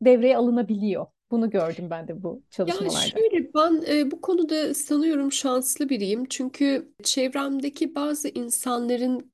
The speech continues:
Speaker 2: kendi hayatlarında neyi sevip sevmediklerini çok da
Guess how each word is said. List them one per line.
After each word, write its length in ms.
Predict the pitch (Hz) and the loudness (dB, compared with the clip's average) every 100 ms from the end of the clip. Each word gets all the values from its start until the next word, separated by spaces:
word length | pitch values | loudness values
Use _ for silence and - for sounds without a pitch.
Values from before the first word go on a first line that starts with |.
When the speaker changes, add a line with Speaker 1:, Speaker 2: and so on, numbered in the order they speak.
| - | -2
Speaker 2:
kendi 640 | 214 226 226 254 254 - - | 0 0 0 0 2 0 -8
hayatlarında 1000 | - 233 220 220 - 226 226 220 240 233 - | 0 2 2 0 2 4 4 2 2 2 0
neyi 380 | 214 220 254 320 | -6 -2 2 2
sevip 600 | 330 - - 240 233 - | 2 -4 -4 -4 -4 -8
sevmediklerini 1160 | - - 262 269 240 202 208 214 202 208 247 269 | -10 -4 -4 -2 -4 -6 -8 -2 0 0 -6 -6
çok 360 | - 440 - | -6 -8 -4
da 100 | 330 | -4